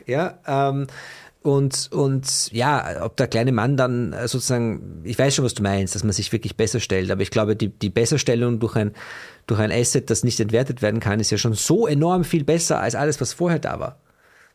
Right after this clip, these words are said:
Da, also, wir sind ja eigentlich, du musst ja denken, die, wir sind ja gewohnt, Leistung zu erbringen und Arbeit zu erbringen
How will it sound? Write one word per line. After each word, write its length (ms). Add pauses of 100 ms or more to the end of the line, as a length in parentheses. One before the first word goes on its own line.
(800)
Da, 80 (320)
also, 180 (460)
wir 120
sind 180
ja 80
eigentlich, 280
du 80
musst 160
ja 60
denken, 360
die, 260
wir 100
sind 160
ja 60
gewohnt, 720
Leistung 460
zu 100
erbringen 300
und 80
Arbeit 260
zu 120
erbringen 260